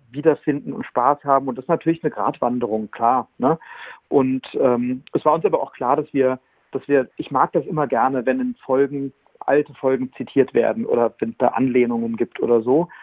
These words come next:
Und deswegen war uns das irgendwie wichtig zu sagen, komm, lass uns da mal, witzigerweise, jetzt hast du auch Stephen Terrell gesagt, beim Gespensterschloss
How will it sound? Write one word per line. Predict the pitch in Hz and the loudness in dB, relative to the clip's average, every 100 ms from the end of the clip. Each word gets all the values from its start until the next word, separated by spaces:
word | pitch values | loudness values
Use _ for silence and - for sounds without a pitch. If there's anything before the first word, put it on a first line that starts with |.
| - - - - | -20 -20 -20 -2
Und | 135 131 127 - | 0 0 -2 -6
deswegen | 131 - 135 135 | -8 0 0 2
war | 120 | 2
uns | 135 - | 2 0
das | 135 | -4
irgendwie | - 131 123 | -2 -2 0
wichtig | 147 - 151 139 - | 0 2 0 0 -2
zu | 135 | -4
sagen, | 113 110 113 | 0 -2 -2
komm, | - 120 | -2 0
lass | 117 - | -2 0
uns | 127 | 0
da | - 117 | 2 4
mal, | 117 113 - - _ _ _ _ _ _ | 2 2 -4 -18 _ _ _ _ _ _
witzigerweise, | - 147 143 - 156 131 143 151 | -10 -2 0 2 2 2 2 0
jetzt | 147 | -4
hast | 143 | -2
du | 170 | 0
auch | 170 - | 0 -2
Stephen | 214 214 147 | -4 -2 -4
Terrell | - 123 123 | -2 0 2
gesagt, | 120 113 135 - | 0 0 0 0
beim | 135 | -4
Gespensterschloss | 127 - 170 - 143 - | -4 0 0 0 -2 -2